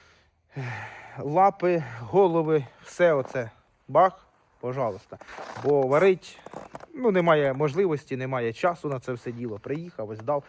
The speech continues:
Вроді би, час ось десь появляться. Не худі, не, не тощі, не дохлі. Я думаю, просто так салко не накладається. Так, ну що, народ, погнали, починаємо працювати. На кусок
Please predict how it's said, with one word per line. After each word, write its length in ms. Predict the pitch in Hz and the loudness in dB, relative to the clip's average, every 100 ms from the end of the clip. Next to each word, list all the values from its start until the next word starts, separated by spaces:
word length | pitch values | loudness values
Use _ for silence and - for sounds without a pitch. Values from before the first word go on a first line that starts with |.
| - - | -14 -14
Вроді 320 | 127 175 160 156 | -2 0 0 0
би, 260 | 151 143 - _ | 0 0 -2 _
час 240 | - 139 131 | -4 -4 -4
ось 80 | |
десь 160 | 127 127 | -6 -4
появляться. 600 | - 135 165 135 - 123 - - - | 0 2 4 2 0 -6 -8 -14 0
Не 160 | 175 | 2
худі, 480 | 170 190 151 202 202 - - _ 147 | 2 0 -2 -2 -2 -6 -18 _ -4
не, 240 | 160 190 | 0 6
не 160 | 185 196 | 8 8
тощі, 440 | 220 202 - 170 | 8 6 4 0
не 120 | 170 | 2
дохлі. 400 | 156 202 156 151 | 4 2 2 4
Я 120 | 156 | 4
думаю, 400 | 147 165 165 165 - - - | 4 2 2 2 -2 -6 0
просто 320 | 175 - 160 | 2 2 4
так 240 | 185 185 - - - | 6 6 4 -18 0
салко 400 | 160 156 175 165 | 2 2 2 0
не 100 | 165 | 0
накладається. 800 | 156 165 156 135 113 107 - 110 - - - - | -2 0 0 0 -2 -4 -10 -12 -14 -20 0 4
Так, 160 | 151 - | 4 4
ну 160 | 254 | 0
що, 240 | 262 285 220 | 2 4 4
народ, 260 | 151 123 | 4 0
погнали, 540 | - 170 175 202 131 127 131 | -2 -2 0 0 0 -4 -6
починаємо 580 | 160 - 196 175 139 135 | -6 -2 2 2 2 0
працювати. 380 | 165 135 - - - - - _ _ _ _ _ _ _ _ _ _ _ _ _ _ _ _ _ _ _ _ _ _ _ _ _ _ _ _ _ _ - _ _ _ _ _ _ _ _ _ _ _ - - _ | 0 -2 -6 -14 -20 -18 -20 _ _ _ _ _ _ _ _ _ _ _ _ _ _ _ _ _ _ _ _ _ _ _ _ _ _ _ _ _ _ -20 _ _ _ _ _ _ _ _ _ _ _ -20 -20 _
На 160 | 180 175 | -18 -18
кусок 240 | 160 175 | -20 -20